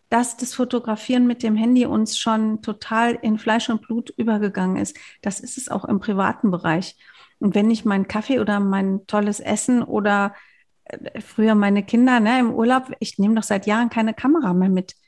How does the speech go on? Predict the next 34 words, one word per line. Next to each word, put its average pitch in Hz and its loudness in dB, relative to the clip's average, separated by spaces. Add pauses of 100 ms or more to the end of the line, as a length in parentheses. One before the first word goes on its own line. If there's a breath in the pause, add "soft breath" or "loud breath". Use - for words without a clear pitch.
Ich - -18
habe 214 -4
doch - -10
eine 226 0
geile 220 -2
Handykamera, 196 0
reicht 226 -2
doch, 170 -2
ja. 190 0 (320 loud breath)
Ich - -2
habe 233 0 (120)
eben 277 6
gerade 269 2
noch 254 2
mit 254 0
einer 240 -2
Freundin 247 0
Kaffee 247 -4
getrunken 254 -2
und 240 0 (560 soft breath)
wir 208 -2
haben 240 4
drüber 254 0
gesprochen, 240 0
dass 233 0
wir 240 6
gar 226 -2
keine, 262 4
wir 214 -4
haben 208 0
gar 220 -6
keine 214 2
Papierfotos 214 -4
mehr. 185 0